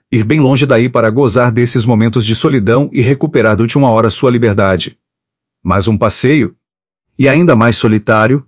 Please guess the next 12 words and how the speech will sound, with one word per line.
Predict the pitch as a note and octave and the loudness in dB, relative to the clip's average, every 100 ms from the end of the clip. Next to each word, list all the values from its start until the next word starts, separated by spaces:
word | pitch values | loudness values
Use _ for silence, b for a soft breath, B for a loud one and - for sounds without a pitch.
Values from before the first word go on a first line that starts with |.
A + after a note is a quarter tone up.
| - | -2
não | G#2 A2+ | 0 2
era | A#2+ | 2
conveniente | - A#2 A2+ G#2+ A2 B2 | 0 0 2 2 0 0
no | A2 G2+ | 0 0
dia | G#2 | 0
seguinte | G2 F#2+ F#2 A2+ B2 | 0 -2 0 0 0
ao | G2+ | 0
de | G2 A2 | 2 0
um | |
casamento | A#2 A#2+ G#2+ F#2+ E2+ | 0 0 2 0 -2
de | F#2 | -2
amor. | G2+ F#2+ D#2+ - | 0 0 -2 -6